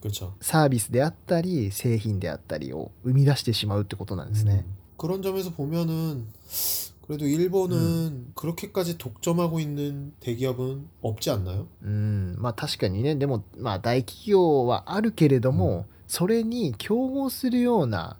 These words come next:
Speaker 2: 企業っていうのもたくさんありますもんね。
Speaker 1: 음. 그러니까 경쟁 관계에 있는 기업들이 많이 있잖아요. 그쵸?
Speaker 2: うんうんうん。確かに確かに。例えば車の業界だったら、
Speaker 1: うん。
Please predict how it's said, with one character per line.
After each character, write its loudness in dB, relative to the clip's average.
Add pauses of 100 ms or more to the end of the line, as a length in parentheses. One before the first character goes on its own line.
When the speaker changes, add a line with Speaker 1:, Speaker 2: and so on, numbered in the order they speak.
Speaker 2:
企 -4
業 2
っ 0
て -8
い -2
う -8
の -6
も -10 (140)
た -8
く -10
さ -2
ん 0
あ 0
り 0
ま 0
す -8
も -8
ん -2
ね。 -2
Speaker 1:
음. -4
그 -8
러 -6
니 -
까 -8
경 0
쟁 2
관 2
계 0
에 2
있 -2
는 -4
기 -4
업 -6
들 -4
이 -4
많 -2
이 0
있 -4
잖 -10
아 -12
요. -16 (800)
그 -16
쵸? -12 (420)
Speaker 2:
う -2
ん 2
う 2
ん 0
う 0 (440)
ん。 -8 (180)
確 -4
か -4
に -10
確 -10
か -12
に。 -12
例 2
え 2
ば 4
車 4
の 4
業 6
界 2
だ 6
っ 0
た 4
ら、 6
Speaker 1:
う 0
ん。 -4